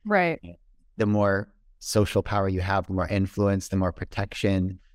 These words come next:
Speaker 2: the more safety. And so it's, like, built into us that there's people around us doing it. Yeah, like, let's fit in. And in
Speaker 1: Mm-hmm.
Speaker 2: this case, something as dangerous as, you know, wreaking havoc on your lungs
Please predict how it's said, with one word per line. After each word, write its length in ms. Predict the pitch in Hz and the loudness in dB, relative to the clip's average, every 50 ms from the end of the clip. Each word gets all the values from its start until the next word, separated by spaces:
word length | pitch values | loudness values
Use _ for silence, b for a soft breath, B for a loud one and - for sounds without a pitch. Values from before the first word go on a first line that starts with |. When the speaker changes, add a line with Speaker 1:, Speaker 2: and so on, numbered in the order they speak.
| - - | -8 -4
Speaker 2:
the 60 | 95 | 0
more 160 | 95 92 95 | 0 2 0
safety. 720 | 95 - - 95 92 92 - - - 98 92 90 95 87 - _ _ _ - | 0 0 2 2 2 2 0 -2 -2 -2 -2 -2 -4 -6 -10 _ _ _ -6
And 100 | - 104 | -4 2
so 80 | - 120 | 4 4
it's, 120 | 110 - | 4 4
like, 260 | 107 92 87 - - | 2 0 0 0 2
built 240 | - 107 104 95 - | 2 2 2 4 2
into 380 | 104 104 120 113 - 104 95 92 | 2 2 2 0 0 0 2 2
us 320 | 87 90 87 - - - _ _ - | 2 0 -2 -4 -8 -18 _ _ -6
that 260 | 98 90 87 87 85 | -2 -2 -2 -2 -2
there's 120 | - 101 | -2 -4
people 220 | 98 - 120 110 117 | 0 0 0 2 2
around 260 | 110 110 107 113 113 | 2 2 2 0 0
us 80 | 104 - | -2 -2
doing 300 | - 113 127 135 135 120 | -4 -2 0 0 2 2
it. 240 | 110 104 - - _ _ _ _ _ | 0 0 -2 -6 _ _ _ _ _
Yeah, 240 | - 101 123 127 104 - - | -4 -2 -2 -2 -2 -4 0
like, 180 | 107 113 117 107 | 2 2 2 4
let's 240 | 110 117 110 - - | 2 0 0 -2 -10
fit 220 | - - 107 92 | -2 -2 0 2
in. 340 | 98 107 117 110 98 92 90 - _ _ _ _ _ _ _ _ _ _ - | 2 2 2 2 0 0 -4 -8 _ _ _ _ _ _ _ _ _ _ 0
And 160 | 104 104 101 | 2 2 4
in 80 | 98 | 2
Speaker 1:
Mm-hmm. 100 | 98 92 | 0 -2
Speaker 2:
this 80 | 87 - | -4 -8
case, 260 | - - - - - | -16 -18 -18 -14 -10
something 360 | - - 104 95 98 95 92 | -2 0 0 2 2 2 2
as 100 | 90 87 | 2 0
dangerous 680 | 87 92 92 92 95 90 92 87 87 87 - - - - _ _ - - | 0 2 2 4 4 2 2 0 -2 -2 -6 -10 -16 -18 _ _ -10 -4
as, 460 | 92 87 87 87 85 85 - - - - | -2 0 0 0 -2 -2 -6 -10 -6 -4
you 80 | 95 | -2
know, 80 | 87 92 | 0 0
wreaking 340 | 90 95 95 - - 87 85 | 0 0 -2 -2 -2 -4 -4
havoc 460 | 82 - - - 90 87 90 85 - | -4 -6 -4 -4 -2 -2 -4 -4 -4
on 120 | 87 87 | -4 -2
your 160 | 87 82 85 | 0 0 0
lungs 580 | 85 85 90 87 87 85 82 82 80 - - - | 0 2 2 2 2 0 -2 -6 -8 -10 -12 -18